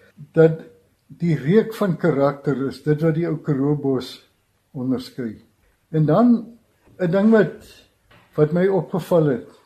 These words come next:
is 'n enkel Karoo bossie kan nie 'n skaap kos gee nie. As, as 'n skaap moet, moet volkom van 'n enkel Karoo bos, sal dit net nie gebeur nie.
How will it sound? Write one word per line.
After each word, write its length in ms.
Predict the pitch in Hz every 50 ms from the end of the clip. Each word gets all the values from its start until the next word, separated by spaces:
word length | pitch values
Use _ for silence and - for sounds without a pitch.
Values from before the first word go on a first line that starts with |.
| _ -
is 180 | 151 127 - 220
'n 40 |
enkel 380 | 214 208 226 233 226 226 240 226
Karoo 380 | 240 - 196 170 151 156 170 175
bossie 500 | 156 160 156 151 147 - 165 170 160 156 - - _ _ _ _ _
kan 180 | - 185 185 180
nie 300 | 196 208 208 196 - - - _ _ _ _ _ _ _ _ _ _ -
'n 60 | 156
skaap 520 | - - - - 170 147 139 123 - - _ _ _ _ _ _
kos 280 | - 156 147 127 - -
gee 200 | - 135 123 113
nie. 220 | 110 101 98 - _ _ _ _ _ _ _ _ _ _ _ _ _ _ _ _ _ -
As, 340 | 160 147 - - - 165
as 220 | - 175 147 - -
'n 40 | 165
skaap 380 | - - - 208 208 202 202
moet, 200 | 202 202 165 196 - _ _ _ _ _ _ _ -
moet 240 | 156 147 147 147
volkom 640 | - - 220 214 214 - - 196 185 180 180 156 156
van 200 | - - 170 165
'n 140 | 165 170 165
enkel 300 | 170 180 170 - 185 165
Karoo 380 | - - 170 143 147 156 156 151
bos, 520 | 147 143 143 131 - - - - - _ _ _ _ _ _ _
sal 260 | - - - 156 143
dit 140 | 143 135 -
net 200 | 147 143 135 139
nie 120 | 139 127
gebeur 440 | - - 135 113 110 117 117 117 113
nie. 300 | 117 113 113 117 -